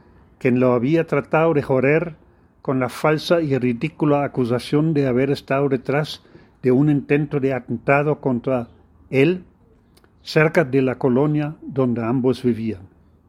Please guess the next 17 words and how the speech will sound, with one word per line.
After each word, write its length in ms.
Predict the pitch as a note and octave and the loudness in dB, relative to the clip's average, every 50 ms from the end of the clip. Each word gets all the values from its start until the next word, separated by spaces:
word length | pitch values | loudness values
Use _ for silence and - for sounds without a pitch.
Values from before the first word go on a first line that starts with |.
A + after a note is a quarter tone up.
| _ _ _ _ _ _ _ _ - _ _ | _ _ _ _ _ _ _ _ -20 _ _
Este 220 | - D3+ - - G3 | -6 -4 2 2 2
atentado 560 | F3 E3+ - D#3 B2 - D3+ D3+ D#3 D3 C#3 | 2 2 0 -2 2 4 2 2 2 2 0
nunca 360 | C3 C#3 D3+ D#3 C3 - C3+ | 0 2 0 0 0 0 -2
existió. 600 | B2 A#2+ - - A#2 - - - C3+ A#2+ G#2 F#2+ - _ _ _ _ _ _ _ _ _ _ _ _ _ | -2 -2 -2 -8 -8 -8 -4 -2 -2 -2 -2 -4 -12 _ _ _ _ _ _ _ _ _ _ _ _ _
Fue 180 | - - C#3 D3 | 0 4 4 4
un 160 | D#3+ E3+ D#3+ | 6 4 2
invento 640 | C#3 C3+ B2 B2+ D3 E3 D#3+ C3 - B2 G#2+ F#2+ - _ - | 2 2 2 2 2 2 0 -4 -4 -8 -8 -10 -12 _ -10
del 200 | C3 B2 A#2 A2+ | -6 -6 -6 -6
comisionado. 800 | - B2 A#2+ A#2 A2+ - - A2+ A#2+ A#2+ A#2+ A2 G#2 G2 G#2 - - _ _ _ _ _ _ _ _ _ _ _ _ _ _ _ - | -4 -4 -4 -4 -4 -4 -4 -2 -2 0 0 -2 -4 -6 -10 -16 -20 _ _ _ _ _ _ _ _ _ _ _ _ _ _ _ -4
Bajo 360 | A2+ A#2+ A#2+ - - C3 B2 | 0 0 2 2 2 2 2
el 100 | A#2 A#2 A#2 | 4 4 4
mando 520 | B2 C#3 D3+ E3+ F3 D#3+ E3+ E3+ E3+ - - | 4 4 2 2 2 0 0 -2 -4 -10 -10
de 200 | E3 A#2 C#3 C3 | -4 -2 -2 -2
Ariasa, 580 | B2+ A#2 A#2 B2 C3+ C#3 C3+ - D#3+ E3+ F3 _ _ _ _ _ _ _ _ _ _ - | 0 0 0 0 0 0 -2 -6 -12 -12 -14 _ _ _ _ _ _ _ _ _ _ -8
amenazaron 920 | - C#3 C3+ C#3 C#3+ C3+ B2+ B2 A#2+ - - D3 C#3 D3 D#3 D#3 D#3+ F3 - - | -2 -2 0 2 2 2 2 0 -2 0 2 2 2 2 0 -2 -4 -4 -6 -8
a 120 | C3 A#2+ | -8 -6
Camilo 500 | - B2+ A#2+ A#2+ C3+ C#3+ D#3+ E3 E3 D#3+ | -2 -2 -2 0 0 -2 -2 -4 -6 -8